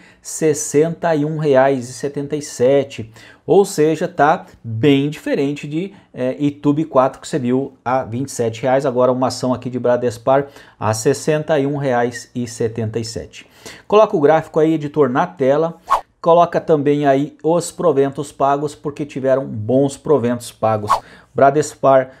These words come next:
tem um dividend yield de oito vírgula zero dois, a gente considera bom, acima de seis, então parabéns aí pra Bradespar, que tá no momento de valorização de cento e cinquenta e três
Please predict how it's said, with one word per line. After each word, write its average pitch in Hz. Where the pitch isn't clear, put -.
tem 147
um 143
dividend 135
yield 135
de 131
oito 127
vírgula 117
zero 147
dois, 185
a 139
gente 127
considera 127
bom, 139
acima 120
de 139
seis, 151
então 143
parabéns 139
aí 127
pra 120
Bradespar, 127
que 147
tá 139
no 143
momento 143
de 139
valorização 127
de 127
cento 131
e 127
cinquenta 127
e 131
três 120